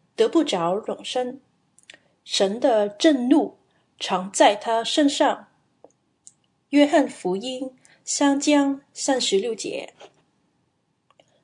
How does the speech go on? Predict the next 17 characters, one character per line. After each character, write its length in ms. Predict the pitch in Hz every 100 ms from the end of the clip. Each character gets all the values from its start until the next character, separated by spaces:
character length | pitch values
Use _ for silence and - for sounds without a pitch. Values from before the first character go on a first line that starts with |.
| _
选 360 | - - 202 180
择。 440 | 190 185 196 - _ _ _ _ _ _ _ _ _ -
你 180 | 208
对 320 | 190 320 277 214
基 320 | - 302 285
督 180 | 302 302
的 340 | 220 202 196
态 320 | 196 339 240
度， 360 | 185 233 233 - _ _ _ _ _ _
决 300 | - 196 202
定 420 | 302 311 302 285
你 380 | 214 202 254 247 _
永 300 | 208 202 -
恒 240 | 185 185 226
的 300 | 262 202 196
未 280 | 247 285 202
来。 380 | 180 175 208